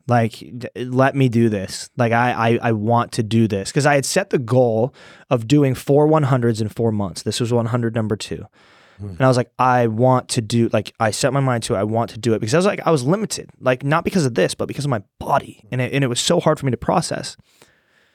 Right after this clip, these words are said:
Speaker 1: Bro, I woke up the next day and I took off running and adrenaline, God,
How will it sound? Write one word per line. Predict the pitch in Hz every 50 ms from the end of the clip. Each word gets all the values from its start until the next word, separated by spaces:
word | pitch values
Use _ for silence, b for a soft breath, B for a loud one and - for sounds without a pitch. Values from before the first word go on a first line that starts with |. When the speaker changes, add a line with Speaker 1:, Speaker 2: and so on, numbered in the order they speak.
| b b b b b b b b b b b b b b
Speaker 1:
Bro, | - 190 202
I | 226
woke | 262 285 247
up | 240 220
the | 190 196
next | 196 202 175 -
day | - 170 185 202 202 202 -
and | - 160 147
I | 147 175
took | 175 - - -
off | - 190 185 160
running | - 160 170 180 190 190 185 185 -
and | - 160 156 151 143
adrenaline, | 131 120 117 - 170 196 196 190 185 185 180 170 143
God, | 123 165 165 170 170 175 175 170 160 156 151